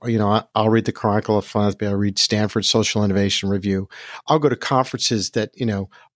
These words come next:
aren't in my space. So, I mean, how many times do you need to go to a conference to find out what a major gift is, how to make a major gift ask, <laughs> you know, how to do a capital campaign? You can read all that stuff online, or just call me up.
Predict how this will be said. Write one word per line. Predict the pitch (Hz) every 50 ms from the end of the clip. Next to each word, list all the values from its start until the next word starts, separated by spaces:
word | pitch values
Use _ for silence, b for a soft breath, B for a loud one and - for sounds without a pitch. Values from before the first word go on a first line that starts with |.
| _
aren't | - 123 127 131 139 127 -
in | - 135 123 120 113 110
my | 107 104 107 107 107 104
space. | 98 - - - - - 127 117 104 104 - -
So, | - - 117 113 110 - B B B B B B
I | - 139
mean, | 131 117
how | 135 143
many | 151 165 170 165
times | 156 - 143 143 143 135 123 -
do | 117
you | 120
need | 120 117 113
to | - 120
go | 110 120 113 113 110
to | 110
a | 107
conference | - - 113 113 110 - - - -
to | -
find | - 120 113 107
out | 110 110 107 104 - _ _ b b b b b b b b b _ -
what | 117 113 117
a |
major | 120 117 113 98 110
gift | 101 - 117 113 - -
is, | 120 110 107 101 -
how | - 113 107
to | 107
make | 110 110 104 -
a | 110
major | 104 104 104 - - 104
gift | - 107 98 - - 113
ask, | 107 104 104 101 101 101 - - 135 - _ b b
<laughs> | b b
you | - 117
know, | 107 101 101 101
how | 101 101 120 123
to | 120 113
do | 123 123 110
a | 110 107
capital | - 123 113 110 110 - 117 104
campaign? | - - - 110 104 - 120 113 110 117
You | 127 131
can | - - 127 120
read | 127 147 165 160
all | 151 147 147 151 156
that | 147 135 -
stuff | - - 147 135 - -
online, | 139 131 135 139 143 139
or | 120 113
just | 110 110 - -
call | - - 147 143 135 139
me | 135 127
up. | 127 139 143